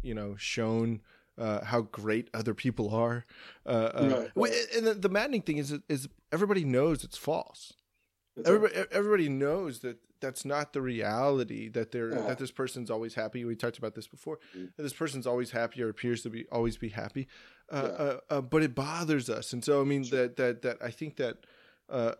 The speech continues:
Speaker 1: has really fed the, the anxiety disorders that we have in this world is this constant,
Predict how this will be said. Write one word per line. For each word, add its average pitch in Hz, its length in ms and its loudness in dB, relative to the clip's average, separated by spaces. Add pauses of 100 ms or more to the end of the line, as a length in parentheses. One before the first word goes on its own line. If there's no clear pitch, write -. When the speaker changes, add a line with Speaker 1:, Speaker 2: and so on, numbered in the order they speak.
(140)
Speaker 1:
has 123 240 0
really 131 460 6 (640)
fed 135 640 4
the, 110 280 -2
the 113 240 -2
anxiety 113 640 2
disorders 107 580 -2
that 107 120 -2
we 101 120 -6
have 135 320 0
in 123 80 -2
this 110 160 -6
world 107 220 -4
is 104 140 -10
this 107 180 -12
constant, 131 800 -8